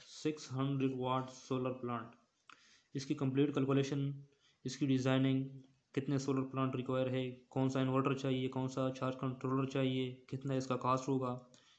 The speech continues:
इसके बारे में आज हम complete discuss करेंगे। इससे पहले हमने four kilowatt, three point five kilowatt और इसके साथ साथ थ्री hundred watt small solar plant ये हमने design किए थे, लेकिन आज हम six hundred watt solar plant डिज़ाइन के बारे में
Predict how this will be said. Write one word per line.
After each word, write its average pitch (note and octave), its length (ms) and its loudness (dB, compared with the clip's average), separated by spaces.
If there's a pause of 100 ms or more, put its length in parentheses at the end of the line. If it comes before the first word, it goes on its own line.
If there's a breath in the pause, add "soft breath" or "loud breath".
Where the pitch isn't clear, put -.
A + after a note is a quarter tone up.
इसके C3+ 200 -2
बारे C3+ 200 4
में B2+ 100 0
आज C3 160 -2
हम C3 140 -2
complete B2+ 340 0
discuss B2+ 300 -2
करेंगे। C3 380 -2 (560)
इससे C3+ 160 -6
पहले C3+ 240 2
हमने C3+ 180 0
four C3+ 260 4
kilowatt, B2+ 440 0
three C3 120 0
point C3 240 -2
five C3 180 0
kilowatt C3 440 0 (880 soft breath)
और C3+ 180 2
इसके C#3 240 -4
साथ C3+ 160 0
साथ C3+ 180 -2
थ्री C#3+ 240 2
hundred C#3 500 2
watt C3 380 2 (920 soft breath)
small C3+ 420 2
solar C3 260 -2
plant B2+ 380 0
ये C3+ 140 0
हमने C3+ 240 0
design B2+ 340 0
किए C#3+ 180 4
थे, C3 160 0 (720 loud breath)
लेकिन C#3+ 180 2
आज C#3+ 160 4
हम C#3 160 2
six C#3 400 -6
hundred C3+ 460 4
watt B2+ 360 0 (480 soft breath)
solar C#3+ 280 4
plant C3+ 320 2
डिज़ाइन C3 500 0
के C3 80 2
बारे B2+ 200 0
में C3 340 -4